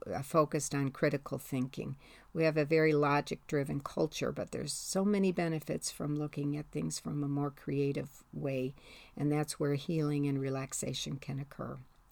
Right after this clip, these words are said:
We can look at talking about spirituality and religion, and for some people the comfort comes from organized religions. For others it's more spiritually based,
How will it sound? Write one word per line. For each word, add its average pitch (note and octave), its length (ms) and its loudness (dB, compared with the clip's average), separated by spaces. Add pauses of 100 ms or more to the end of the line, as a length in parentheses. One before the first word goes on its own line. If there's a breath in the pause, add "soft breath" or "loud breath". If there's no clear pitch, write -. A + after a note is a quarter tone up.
(760 loud breath)
We D#3 120 2
can D#3+ 180 2
look D#3 180 4
at D3+ 200 0
talking D#3 400 4
about C#3 260 2
spirituality C#3+ 1120 2
and C#3 360 -2
religion, C3 640 2
and C#3+ 260 0
for D3 140 -4
some D3 240 -2
people E3+ 320 -4
the E3 80 -4
comfort D#3+ 420 -4
comes D#3+ 240 -4
from D3+ 240 -2
organized C#3+ 580 -2
religions. C#3+ 600 -4
For C#3 240 -4
others E3 340 -4
it's - 240 -8
more C#3+ 360 -2 (340 loud breath)
spiritually C#3+ 580 2
based, D#3+ 480 0